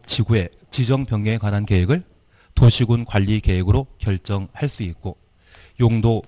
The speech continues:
구역, 용도 구역은 개발 제한 구역, 시가화 조정 구역, 수산 자원 보호 구역, 도시 자연 공원 구역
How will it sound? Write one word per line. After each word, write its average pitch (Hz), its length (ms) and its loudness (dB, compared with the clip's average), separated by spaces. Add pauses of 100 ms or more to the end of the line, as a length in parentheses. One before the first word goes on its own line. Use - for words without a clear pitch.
(120)
구역, 101 280 -2 (880)
용도 131 340 4
구역은 110 560 -2 (240)
개발 120 360 2
제한 110 320 -4
구역, 92 220 -4 (1000)
시가화 117 920 -2
조정 107 360 -4
구역, 92 240 -6 (1160)
수산 131 500 2
자원 113 500 -2
보호 104 320 4
구역, - 320 -6 (2250)
도시 117 440 6 (140)
자연 117 460 0 (100)
공원 101 420 0 (120)
구역 98 240 0